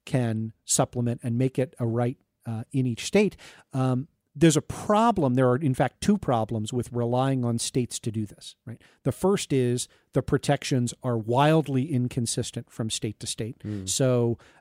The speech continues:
Speaker 1: uh, you know, now you, you create kind of this weird scenario of,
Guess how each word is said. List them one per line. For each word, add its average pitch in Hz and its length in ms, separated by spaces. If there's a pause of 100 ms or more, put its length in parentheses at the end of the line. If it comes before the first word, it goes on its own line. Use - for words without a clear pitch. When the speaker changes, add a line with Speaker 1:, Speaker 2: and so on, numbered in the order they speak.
(140)
Speaker 1:
uh, 117 240
you 139 100
know, 127 120
now 143 220
you, 139 180 (100)
you 139 100
create 175 460
kind 156 180
of 139 60
this 135 160
weird 147 500
scenario 131 1040
of, 117 480